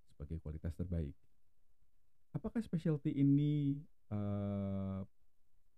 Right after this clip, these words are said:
mengatur juga soal tata cara seduh? Enggak sih. Sejauh yang saya tahu, specialty itu hanya mengatur mengenai tata cara, eh, pemilahan biji hijau,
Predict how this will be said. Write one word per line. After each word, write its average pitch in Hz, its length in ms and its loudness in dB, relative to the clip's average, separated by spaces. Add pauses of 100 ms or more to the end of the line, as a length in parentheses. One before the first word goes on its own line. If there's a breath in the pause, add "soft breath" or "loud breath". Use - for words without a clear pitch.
(280)
mengatur 113 480 4
juga 104 240 2
soal 95 320 -4
tata 98 240 -2
cara 98 240 -2
seduh? 95 240 -2 (560)
Enggak 92 400 -4
sih. 101 80 -2 (960)
Sejauh 117 320 4
yang 185 80 6
saya 165 160 0
tahu, 87 320 0 (160)
specialty 104 400 -2
itu 143 80 -2
hanya 98 240 4
mengatur 120 560 2 (640)
mengenai 98 320 2
tata 98 320 -2
cara, 117 560 0 (640)
eh, 87 220 -8 (420)
pemilahan 107 720 2 (720)
biji 92 320 0
hijau, 87 320 -2